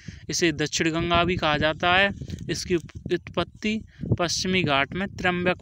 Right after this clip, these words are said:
पहाड़ी से हुई है। अगला question, यदि भारत की कर्क रेखा की जगह भूमध्य रेखा होती तो भारत की जलवायु पर क्या प्रभाव पड़ता? अधिक ताप एवं अधिक वर्षा वाला मौसम होता।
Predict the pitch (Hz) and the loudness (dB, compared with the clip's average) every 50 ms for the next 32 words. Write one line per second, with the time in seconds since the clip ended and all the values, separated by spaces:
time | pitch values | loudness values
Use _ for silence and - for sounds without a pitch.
0 | - 160 135 135 139 151 156 156 - 185 170 147 127 123 127 131 139 143 151 165 | 0 0 0 2 0 0 0 0 2 2 2 2 2 0 -2 -2 -2 0 0 -2
1 | 165 165 165 - - 202 214 - _ - - - - - - - - - - - | -2 -2 -4 -4 -4 -6 -6 -8 _ -12 -10 -8 -6 -4 -4 -2 -2 -2 -2 -4
2 | - - - - - - - - - - - - - - 170 185 196 175 165 135 | -6 -8 -10 -12 -12 -12 -12 -12 -12 -12 -12 -6 -2 2 2 4 4 4 2 0
3 | 127 127 147 151 - - 202 190 - - 185 185 180 - 190 185 185 180 - 196 | 0 0 -2 -2 -2 -2 -2 0 2 2 2 2 2 2 2 4 4 4 4 2
4 | 185 165 180 196 160 160 156 170 185 175 160 143 143 147 156 156 160 180 170 165 | 2 2 0 0 0 2 2 2 2 2 2 0 0 0 -2 0 0 0 2 2
5 | 160 151 175 170 165 151 139 131 131 131 - 165 170 180 196 196 - - - - | 2 2 2 2 2 2 0 -2 -4 -2 0 2 2 4 4 2 0 0 -2 -4
6 | - - - - - - - - - 202 208 185 170 147 143 143 - - 190 175 | -6 -4 -4 -4 -6 -4 -4 -2 0 2 4 4 4 2 0 -2 -2 0 2 2
7 | 175 170 165 170 170 170 - - 196 196 - 190 185 165 - 160 147 151 151 151 | 4 4 4 4 4 2 2 2 2 4 6 6 6 6 4 2 2 4 4 4
8 | - 156 147 139 - - 147 147 - - - 165 151 147 175 190 180 - 190 175 | 2 2 2 4 4 4 4 2 2 0 0 0 2 2 0 0 2 2 2 4
9 | 175 180 180 180 180 220 233 220 - - 165 156 160 175 180 165 165 160 - - | 4 4 4 4 4 2 2 2 2 2 2 2 4 2 2 4 4 2 2 4
10 | - 160 156 151 151 156 185 247 330 277 - - - - - - - - - - | 2 2 2 2 2 2 0 -2 -4 -6 -8 -6 -8 -8 -10 -10 -10 -12 -14 -14
11 | - - 165 156 156 151 - 175 165 151 139 127 123 - 127 123 | -12 -8 -4 -2 -2 -2 -2 -2 -2 -2 -2 -2 -4 -4 -6 -6